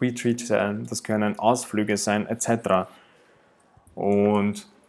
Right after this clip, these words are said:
das gibt euch als Unternehmen dann auch die Chance, höhere Preispunkte anzusetzen. Und in gewissem Ausmaß ist das natürlich auch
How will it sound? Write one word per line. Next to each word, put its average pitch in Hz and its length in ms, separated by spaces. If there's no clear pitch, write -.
das 107 200
gibt 117 240
euch 113 180
als 110 140
Unternehmen 113 540
dann 107 120
auch 107 140
die 107 120
Chance, 110 600
höhere 110 360
Preispunkte 113 640
anzusetzen. 95 840
Und 107 440
in 117 300
gewissem 113 460
Ausmaß 110 480
ist 104 180
das 104 120
natürlich 104 560
auch 101 360